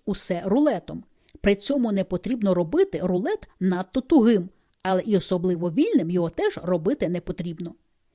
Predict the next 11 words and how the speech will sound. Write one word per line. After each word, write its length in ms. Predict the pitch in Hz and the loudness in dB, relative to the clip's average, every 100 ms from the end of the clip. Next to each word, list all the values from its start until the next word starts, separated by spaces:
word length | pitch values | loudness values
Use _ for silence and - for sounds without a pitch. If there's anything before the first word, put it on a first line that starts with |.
| _ _ | _ _
Край 320 | - 190 185 | -2 0 0
рулетів 540 | 170 170 330 415 - - _ | -2 -2 -2 -2 -6 -14 _
загорніть 640 | 165 175 180 190 403 427 _ _ | -6 -2 0 0 -2 -4 _ _
під 160 | 339 - | -2 0
низ. 380 | 185 175 - _ _ _ _ _ _ _ _ | -2 -2 -10 _ _ _ _ _ _ _ _
Перекладіть 600 | - 185 190 - 185 180 | -4 0 0 0 -2 0
рулет 460 | 175 175 262 453 - _ | -2 0 0 -2 -8 _
на 120 | 240 302 | -6 -4
пергамент 680 | 403 285 233 185 170 - - _ | -2 0 2 0 -4 -10 -20 _
швом 380 | - 190 359 453 _ _ _ | -8 -2 -2 -2 _ _ _
вниз. 440 | 170 196 185 160 | -4 -2 -2 -4